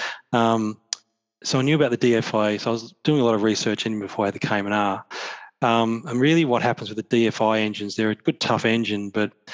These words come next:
um, you, you, basically a map and h-, the headers,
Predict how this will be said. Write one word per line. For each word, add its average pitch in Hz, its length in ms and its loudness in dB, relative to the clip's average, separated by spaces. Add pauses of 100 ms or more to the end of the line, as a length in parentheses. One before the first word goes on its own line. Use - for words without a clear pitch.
(240)
um, 107 440 -2 (160)
you, 120 300 -4
you, 156 160 -4 (360)
basically 175 280 2
a 123 40 2
map 117 420 0 (600)
and 110 160 -6
h-, - 60 -6 (240)
the 120 220 0
headers, 123 580 2